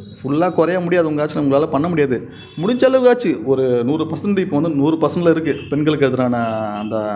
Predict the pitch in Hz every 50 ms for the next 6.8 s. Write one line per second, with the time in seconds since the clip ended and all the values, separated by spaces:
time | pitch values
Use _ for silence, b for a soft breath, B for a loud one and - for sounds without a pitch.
0 | 104 101 - - - - 113 - 147 135 123 117 117 117 123 156 180 175 B B
1 | B B B B B - - - 143 - - 214 202 180 170 170 202 254 262 -
2 | - 135 131 135 135 139 151 175 185 156 160 208 240 208 208 180 208 190 165 180
3 | 180 175 - 151 175 185 160 151 139 120 113 120 143 - - B B B B 143
4 | 143 - - 139 156 190 202 202 185 190 185 185 190 196 190 - 165 160 151 147
5 | 143 131 135 131 123 113 110 - - 113 107 104 92 87 - - - _ - 127
6 | 123 127 151 156 151 139 151 175 165 180 185 170 151 151 165 165